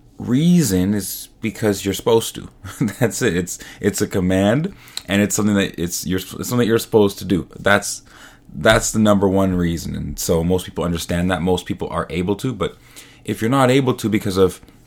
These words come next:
personal reasons, that's also understandable too. There's other things you can do to participate. Like, I think a lot of people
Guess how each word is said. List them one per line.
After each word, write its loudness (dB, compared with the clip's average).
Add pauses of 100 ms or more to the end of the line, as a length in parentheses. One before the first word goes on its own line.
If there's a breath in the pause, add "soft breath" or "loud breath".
(240)
personal 2
reasons, 2
that's -2
also -4
understandable -4
too. 0 (220 loud breath)
There's 0
other 4
things -2
you 0
can -2
do 0
to -14
participate. -4
Like, -4 (460 loud breath)
I -12
think -4
a 0
lot 4
of -4
people -2